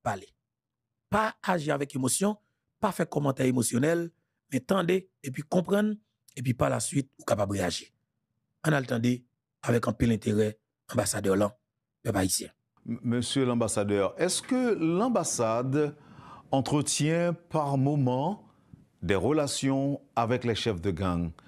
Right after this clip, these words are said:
Speaker 2: Si oui, dans quel moment ?
Speaker 1: Qui réponse que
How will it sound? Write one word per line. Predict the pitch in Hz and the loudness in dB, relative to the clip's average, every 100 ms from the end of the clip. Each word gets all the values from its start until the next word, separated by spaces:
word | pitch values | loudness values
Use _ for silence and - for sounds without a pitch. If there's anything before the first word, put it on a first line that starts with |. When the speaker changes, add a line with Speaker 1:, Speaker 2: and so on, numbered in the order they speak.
| - - | -20 -8
Speaker 2:
Si | - 156 | 0 2
oui, | 156 180 180 _ - _ 113 - _ - | 2 0 -6 _ -20 _ -10 -10 _ -4
dans | 113 117 | -2 0
quel | 156 131 | 0 2
moment ? | 120 107 104 98 _ _ _ _ _ _ _ _ _ _ _ _ _ - | 2 0 -2 -6 _ _ _ _ _ _ _ _ _ _ _ _ _ -2
Speaker 1:
Qui | 165 151 | 2 2
réponse | 127 165 175 - | 0 -2 -2 -2
que | 147 147 | -2 -2